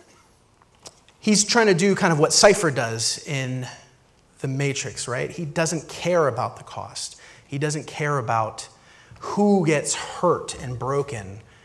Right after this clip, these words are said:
because of his choices. He just wants his. He just wants what's due to him, what is good for him. And the matrix, the system that we're born into,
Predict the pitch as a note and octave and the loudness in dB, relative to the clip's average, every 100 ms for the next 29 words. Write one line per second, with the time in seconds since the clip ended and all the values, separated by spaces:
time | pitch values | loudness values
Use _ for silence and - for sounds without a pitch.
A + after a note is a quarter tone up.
0 | _ _ _ _ _ _ D3 F3 D3+ C#3+ | _ _ _ _ _ _ -4 0 0 0
1 | C3+ B2 - C#3+ A#2+ - G#2 - - - | -2 -4 -2 -2 -2 -6 -10 -12 -12 -14
2 | - _ _ _ E3 D#3+ D3 D#3 C3+ B2+ | -20 _ _ _ -2 0 0 0 0 0
3 | - - - - _ _ _ _ _ _ | -2 -4 -10 -20 _ _ _ _ _ _
4 | _ _ _ _ _ _ _ _ _ _ | _ _ _ _ _ _ _ _ _ _
5 | _ _ - C3 - - - - E3+ D3+ | _ _ -4 -4 -6 -14 -16 -12 -8 -6
6 | C#3+ D3+ C#3 C3 - C#3 - D3 C3+ C3 | -4 -2 -4 -4 -6 -6 -6 -6 -4 -4
7 | A#2+ G#2 A#2 G#2+ B2 - - - _ _ | -4 -6 -8 -8 -14 -20 -20 -20 _ _
8 | D3 C3 B2+ - C3 - C#3 - A#2+ A#2+ | -2 0 -2 -6 -6 -2 -2 -2 -6 -6
9 | A#2 A2+ A2+ - - - - - - E3+ | -6 -10 -12 -18 -20 -20 -20 -20 -6 2
10 | D#3 D3+ C#3+ C3 - - - _ _ _ | 4 4 2 -2 -12 -20 -20 _ _ _
11 | _ _ - D3+ D#3 G3 A#3 - B2+ - | _ _ -4 0 4 6 4 2 -2 -2
12 | - C#3 C3 - A#3 - - G#2+ A#2 C#3 | -2 0 2 6 6 4 0 -6 -10 -14
13 | - _ _ - D#3 D#3 E3+ F3 F#3 F3 | -18 _ _ -10 -8 -4 -2 0 0 -4
14 | - - _ _ _ _ D#3 F3+ F3 C3+ | -12 -20 _ _ _ _ -4 -2 0 -2
15 | B2 - | -6 -8